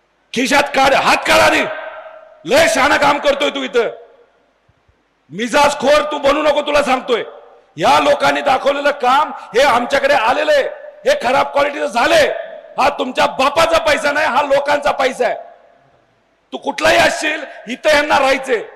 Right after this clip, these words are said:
त्यामुळे हे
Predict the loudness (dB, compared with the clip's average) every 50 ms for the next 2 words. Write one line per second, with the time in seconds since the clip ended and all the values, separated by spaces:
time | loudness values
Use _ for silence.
0 | -20 -20 -20 _ _ _ _ _ _ _ _ _ _ _ _ _ _ _ _ _
1 | _ _ _ _ _ _ _ _ _ _ _ _ _ _ _ _ _ _ _ _
2 | -2 0 0 2 2 2 2